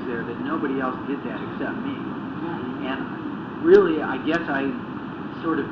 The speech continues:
Speaker 1: discovered it for jazz or whatever. I mean, it wasn't a, it wasn't an easy thing to do at that time. It was kinda complicated. There wasn't really a box that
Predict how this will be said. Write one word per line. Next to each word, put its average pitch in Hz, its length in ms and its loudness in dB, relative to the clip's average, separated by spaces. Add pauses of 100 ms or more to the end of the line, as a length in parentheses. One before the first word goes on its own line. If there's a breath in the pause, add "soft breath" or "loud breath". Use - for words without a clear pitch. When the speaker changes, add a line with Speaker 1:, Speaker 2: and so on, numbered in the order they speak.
(100)
Speaker 1:
discovered 123 560 0
it 104 120 -6 (200)
for 104 160 -4
jazz - 400 -4
or - 240 -8
whatever. - 320 -6
I - 240 -6
mean, - 160 -4
it - 320 -4
wasn't - 240 -2
a, 113 140 -2 (760)
it 131 40 -2
wasn't 175 280 2
an 156 160 -2
easy 160 240 0
thing 139 240 -4
to 127 80 -2
do 160 160 4
at 131 160 2
that - 160 -4
time. - 240 -4
It - 80 -8
was - 160 -8
kinda 123 200 -2
complicated. 131 560 -2
There 120 200 -4
wasn't 147 320 0
really 135 240 0
a 123 160 -2
box 127 400 0
that - 140 -6